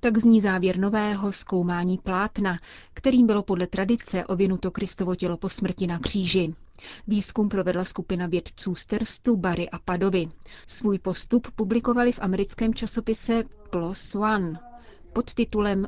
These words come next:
Zkoumání rozkladu atomů odhaluje nové biologické důkazy ohledně turínského plátna. Zaměřili jsme se zejména na ty části, které jsou mimo skvrny viditelné optickým mikroskopem,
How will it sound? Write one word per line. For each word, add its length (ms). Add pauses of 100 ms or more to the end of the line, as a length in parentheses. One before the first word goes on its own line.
Zkoumání 720
rozkladu 540
atomů 460
odhaluje 540
nové 420
biologické 760
důkazy 460
ohledně 520
turínského 680
plátna. 600 (1040)
Zaměřili 560
jsme 180
se 100
zejména 400
na 140
ty 180
části, 480
které 220
jsou 260
mimo 260
skvrny 500
viditelné 640
optickým 720
mikroskopem, 840